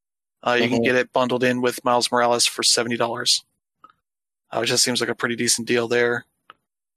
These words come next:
Speaker 1: Uh, and Sackboy: A Big Adventure is sixty dollars.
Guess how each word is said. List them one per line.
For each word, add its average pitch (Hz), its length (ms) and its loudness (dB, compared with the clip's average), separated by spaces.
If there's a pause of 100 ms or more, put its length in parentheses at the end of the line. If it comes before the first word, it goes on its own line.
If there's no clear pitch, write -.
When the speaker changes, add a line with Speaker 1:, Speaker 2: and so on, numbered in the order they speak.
(360)
Speaker 1:
Uh, 123 280 2
and 131 80 -2
Sackboy: 156 560 4
A 139 60 4
Big 139 220 -2 (160)
Adventure 131 640 0
is 127 260 0
sixty - 400 0
dollars. - 480 0